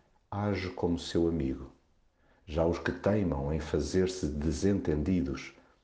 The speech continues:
estão pura e simplesmente a recusar viver segundo a sua bitola de amor. Rejeitemos a autoestrada da mentira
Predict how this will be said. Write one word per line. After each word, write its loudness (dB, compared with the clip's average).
estão -2
pura 2
e 0
simplesmente -2
a -4
recusar 2
viver 4
segundo 0
a 0
sua 2
bitola 0
de 0
amor. -4
Rejeitemos 4
a 4
autoestrada 2
da 0
mentira -2